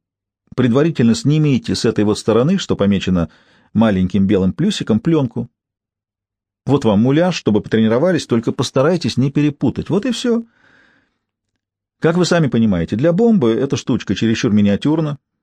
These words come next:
Это всего лишь микрофон из тех, что не обнаруживаются обычными датчиками. Нужна аппаратура посложнее, а у них там такой нет, мы знаем точно.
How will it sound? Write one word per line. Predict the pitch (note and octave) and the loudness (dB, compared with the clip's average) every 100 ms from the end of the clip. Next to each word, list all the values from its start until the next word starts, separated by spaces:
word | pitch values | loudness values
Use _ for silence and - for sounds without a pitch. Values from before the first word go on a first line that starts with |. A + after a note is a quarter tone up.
| - | -8
Это | G#2+ A#2 | -4 -4
всего | - B2+ E3+ A#3 | 0 2 2 2
лишь | A#3 - | 0 0
микрофон | E3 - F#3 - - F2+ E2+ - _ _ _ | -2 0 -2 -2 -2 0 -2 -6 _ _ _
из | A#2 A2+ | -2 0
тех, | F3 F#3 | -2 -2
что | - D3 | 0 0
не | C#3+ | 2
обнаруживаются | C3+ C#3+ D#3+ G#3 F3 C#3 - B2 | 0 0 0 0 0 -2 0 0
обычными | A2+ D#3 - D#3 C#3 | 2 0 0 -2 0
датчиками. | A#2 A#2+ - - G2+ F#2 - - | 0 0 -4 -2 -2 -2 -10 -10
Нужна | - - - A2+ G#2+ | -8 -4 -2 0 0
аппаратура | G2+ G2+ G#2 F#2+ | 0 -2 0 -2
посложнее, | G#2+ A2 A2+ D3 G3 E3 _ _ - - | -2 0 0 0 0 -2 _ _ -20 -4
а | A#2+ B2+ | 0 2
у | D#3 | 2
них | F3+ | 0
там | E3 D3+ C3+ _ _ - | 0 0 -2 _ _ -2
такой | D3 C#3 D#3 A2+ | -2 2 2 2
нет, | E2 | 2
мы | A2 | 0
знаем | A2 A#2+ A2+ | 2 2 0
точно. | F2 - | -2 -4